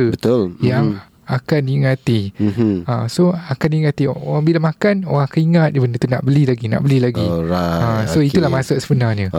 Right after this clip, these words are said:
Speaker 1: Okey, sebab
Speaker 2: Hmm.
Speaker 1: ada orang sanggup berbelanja besar
Speaker 2: Hmm.
Speaker 1: untuk meng-, mengupah, ah, pakar,
Speaker 2: Hmm.
Speaker 1: ah, untuk mencipta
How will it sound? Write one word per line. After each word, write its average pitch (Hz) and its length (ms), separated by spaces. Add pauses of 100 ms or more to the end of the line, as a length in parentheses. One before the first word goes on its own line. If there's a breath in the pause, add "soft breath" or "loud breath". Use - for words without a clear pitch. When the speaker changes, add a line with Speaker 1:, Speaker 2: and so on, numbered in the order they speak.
(140)
Speaker 1:
Okey, 87 320
sebab 101 240
Speaker 2:
Hmm. 101 80
Speaker 1:
ada 123 140
orang 170 320
sanggup 147 500
berbelanja 117 480
besar 113 400
Speaker 2:
Hmm. 120 160
Speaker 1:
untuk 127 300
meng-, 107 220 (340 loud breath)
mengupah, 107 680 (200)
ah, 120 240
pakar, 117 880 (160)
Speaker 2:
Hmm. 123 400
Speaker 1:
ah, 101 80
untuk 117 300
mencipta 123 800